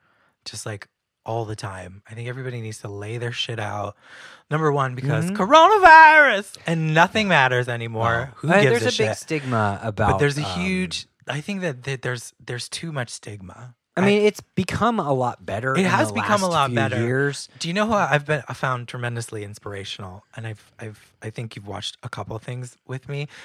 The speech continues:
Speaker 1: is Maria Bamford.
Speaker 2: Mm-hmm.
Speaker 1: She's a comedian. If you don't know who Maria Bamford is,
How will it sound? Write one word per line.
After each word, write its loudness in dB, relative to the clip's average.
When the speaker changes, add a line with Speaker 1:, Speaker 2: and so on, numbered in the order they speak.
Speaker 1:
is -8
Maria -4
Bamford. -10
Speaker 2:
Mm-hmm. -8
Speaker 1:
She's -12
a -12
comedian. -10
If -12
you -6
don't -2
know -2
who -4
Maria -6
Bamford -6
is, -8